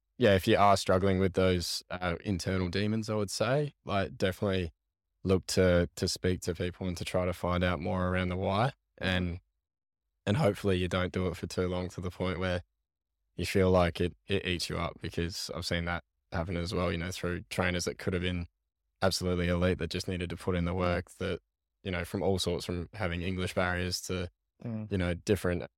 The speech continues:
Speaker 1: abilities or skill sets. And there was that many, there was the trainers that really, like, put all the effort into them and developed their skill set and their nous and found their niche.
Speaker 2: Mm-hmm.
Speaker 1: They're the ones that are still, either still going, have their own studio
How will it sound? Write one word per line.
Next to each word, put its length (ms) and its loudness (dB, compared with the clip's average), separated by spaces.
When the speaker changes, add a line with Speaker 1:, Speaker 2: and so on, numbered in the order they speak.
Speaker 1:
abilities 520 0
or 80 -4
skill 280 -2
sets. 500 -4
And 520 0
there 100 4
was 140 0
that 160 4
many, 260 0
there 120 2
was 100 -2
the 80 -2
trainers 380 0
that 260 -4
really, 220 2
like, 180 0
put 320 0
all 140 2
the 140 4
effort 240 0
into 240 -4
them 340 -2
and 180 -2
developed 460 -2
their 200 2
skill 280 -2
set 340 -2
and 100 -4
their 140 -2
nous 300 -2
and 100 -8
found 220 -2
their 80 0
niche. 420 -2
Speaker 2:
Mm-hmm. 240 -6
Speaker 1:
They're 140 2
the 100 0
ones 220 -2
that 100 0
are 80 2
still, 380 2
either 220 0
still 240 0
going, 320 -2
have 200 -2
their 140 -4
own 140 -4
studio 580 0